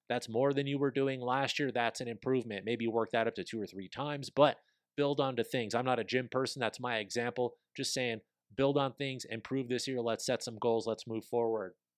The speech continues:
So my next question is, what did you learn this year? Did you learn some stuff this year? Sit back for a minute and think about what you learned. We have been through a lot of shit for the past, uh, year, year and a half, coming up on two years-ish, right?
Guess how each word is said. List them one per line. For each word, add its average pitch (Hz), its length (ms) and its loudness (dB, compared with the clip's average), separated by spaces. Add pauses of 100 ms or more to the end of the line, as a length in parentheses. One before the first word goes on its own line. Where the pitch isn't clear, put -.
(480)
So 160 320 4 (280)
my 147 100 0
next 175 240 0
question 160 340 6
is, 135 140 -2 (240)
what 135 140 4
did 190 120 6
you 175 140 4
learn 104 260 -2
this 110 220 -4
year? 87 240 -4 (140)
Did 120 120 -4
you 196 100 4
learn 147 220 2
some 156 160 -4
stuff 165 260 6
this 156 200 0
year? 160 220 4 (220)
Sit - 160 4
back 190 200 8
for 170 100 4
a 160 60 4
minute 160 160 2
and - 100 -6
think 143 160 -2
about 135 240 6
what 127 240 2
you 120 100 -4
learned. 113 320 -2
We 143 120 2
have 170 160 0
been 143 180 -2
through 143 320 0 (220)
a 131 100 0
lot 117 380 4
of 120 180 -2
shit 123 340 0
for 127 80 -6
the 117 120 -4
past, 123 480 0 (360)
uh, 101 320 4
year, 117 300 2
year 135 200 0
and 131 100 0
a 101 40 -2
half, 135 280 2
coming 131 200 0
up 139 120 0
on 123 160 0
two 139 220 2
years-ish, 143 760 2
right? 143 300 6